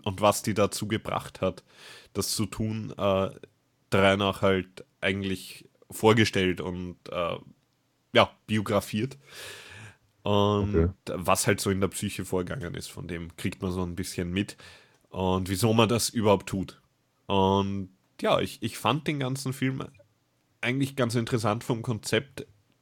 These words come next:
Speaker 1: Er war halt dann am Ende doch sowas, äh, ja, hätte ich jetzt nicht unbedingt sehen müssen. <laughs> War
Speaker 2: Ich
Speaker 1: halt
Speaker 2: hab
Speaker 1: jetzt nicht das Tollste. <laughs>
Speaker 2: Ich, ich hab von dem Film noch nie was gehört.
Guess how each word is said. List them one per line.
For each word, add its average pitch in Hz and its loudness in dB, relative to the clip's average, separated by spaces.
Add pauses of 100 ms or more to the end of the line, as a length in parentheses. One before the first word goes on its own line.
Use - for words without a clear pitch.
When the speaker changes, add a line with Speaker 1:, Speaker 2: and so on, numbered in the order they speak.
Speaker 1:
Er 87 -4
war 90 4
halt 95 0
dann 87 -4
am 82 -8
Ende 85 -2
doch - -6
sowas, 82 -8
äh, - -16
ja, - -10 (680)
hätte - -4
ich - -6
jetzt - -2
nicht - -4
unbedingt 90 -2
sehen 85 -6
müssen. 85 -8 (380)
<laughs> - -8
War 92 4
Speaker 2:
Ich 92 0
Speaker 1:
halt 101 2
Speaker 2:
hab - -16 (500)
Speaker 1:
jetzt - -6
nicht 104 -2
das - -2
Tollste. 87 -2 (140)
<laughs> - -4 (160)
Speaker 2:
Ich, 98 2
ich 110 2
hab 110 2
von 123 6
dem 113 8
Film 113 4
noch 104 6
nie 110 8
was 113 4
gehört. - 0